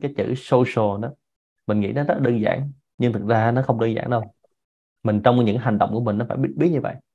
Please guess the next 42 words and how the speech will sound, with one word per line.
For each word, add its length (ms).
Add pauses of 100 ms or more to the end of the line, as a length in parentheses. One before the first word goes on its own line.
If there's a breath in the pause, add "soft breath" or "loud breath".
(440)
Như 60
anh 40
Thành 160
mình 100
nói, 260
à, 200
bây 140
giờ 160 (340)
em 140
có 80
miếng 140
đất 160
thì 80
nó 120
có 180
trăm 200
triệu 160
thôi. 140 (680)
À, 200
anh 160
chị 140
cố 120
gắng 160
lấy 140
trăm 200
triệu 140
rồi 160
hồi 140
nào 120
em 120
làm 200
có 140
tiền 200
lấy 140
tiếp, 140 (220)
thì 100
có 100
thể 180
người 100
ta 160
thương 160
mình, 100